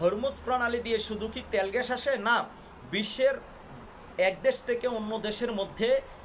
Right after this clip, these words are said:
কাঁচামাল, বিভিন্ন কাঁচামাল, সেটি আদান প্রদান কিন্তু হয় এই হরমুজ প্রণালী দিয়েই। আর যখন যুদ্ধ পরিস্থিতি আপনার ব্যাপক আকার ধারণ করবে, তখন দুর্ভিক্ষ দেখা দিবে, আর সেটির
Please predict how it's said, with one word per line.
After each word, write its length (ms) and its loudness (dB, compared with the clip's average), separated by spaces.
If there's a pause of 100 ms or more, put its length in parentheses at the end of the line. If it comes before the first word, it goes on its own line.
(120)
কাঁচামাল, 500 2 (380)
বিভিন্ন 480 -2
কাঁচামাল, 540 2 (340)
সেটি 280 -2
আদান 280 2
প্রদান 300 -4
কিন্তু 280 -6
হয় 280 2 (300)
এই 120 -2
হরমুজ 500 -2
প্রণালী 360 0
দিয়েই। 220 -6 (360)
আর 180 2
যখন 260 0 (440)
যুদ্ধ 260 -4 (160)
পরিস্থিতি 640 -2 (260)
আপনার 380 0 (280)
ব্যাপক 360 4
আকার 260 0
ধারণ 300 -2
করবে, 360 0 (300)
তখন 240 0
দুর্ভিক্ষ 640 -4 (260)
দেখা 180 -2
দিবে, 240 2 (320)
আর 100 0
সেটির 360 -2